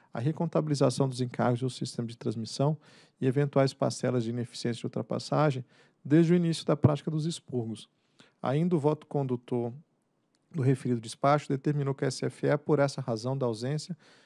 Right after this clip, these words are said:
de instrumento contratual entre a A S Eletropaulo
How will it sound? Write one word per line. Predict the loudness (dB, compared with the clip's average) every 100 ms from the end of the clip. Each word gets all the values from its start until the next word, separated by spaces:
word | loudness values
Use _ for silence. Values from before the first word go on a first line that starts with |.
| _
de | -4
instrumento | -4 -2 -4 -4 -4
contratual | -6 -2 -2 0 2 2 2
entre | -2 0 2
a | 2 2
A |
S | 0 -2 -4
Eletropaulo | -4 -4 -6 2 4 4